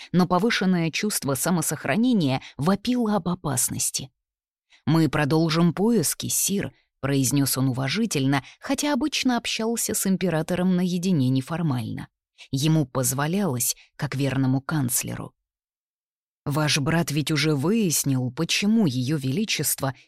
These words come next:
не может забеременеть. Теперь главное...» «Хватит!» — оборвал император, ударив ладонью по столу. «Не желаю больше питать ложных надежд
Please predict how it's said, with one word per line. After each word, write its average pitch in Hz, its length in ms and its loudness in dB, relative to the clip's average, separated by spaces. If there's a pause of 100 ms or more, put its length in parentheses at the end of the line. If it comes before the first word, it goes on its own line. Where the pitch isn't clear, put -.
не 170 140 4
может 160 340 4
забеременеть. 135 880 -2 (300)
Теперь 147 380 0
главное...» 147 640 2 (440)
«Хватит!» — 175 920 2 (260)
оборвал 135 540 -2
император, 143 600 0 (160)
ударив 220 440 4
ладонью 143 540 2
по 123 180 -10
столу. 113 480 -8 (460)
«Не 180 200 6
желаю 175 460 6
больше 131 400 0
питать 143 400 -2
ложных 135 480 0
надежд 147 560 0